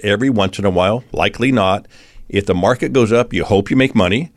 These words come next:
If the market goes down, you pray you don't lose money, and you're always nervous about your portfolio as you get closer and closer to retirement. That's one, one way to manage money. We don't manage money that way.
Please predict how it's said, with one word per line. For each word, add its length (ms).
If 100
the 80
market 380
goes 140
down, 260
you 120
pray 240
you 160
don't 220
lose 240
money, 400
and 160
you're 160
always 260
nervous 440
about 240
your 100
portfolio 540
as 120
you 80
get 200
closer 500
and 140
closer 320
to 60
retirement. 460
That's 180
one, 160
one 380
way 80
to 80
manage 320
money. 280
We 240
don't 200
manage 300
money 220
that 200
way. 220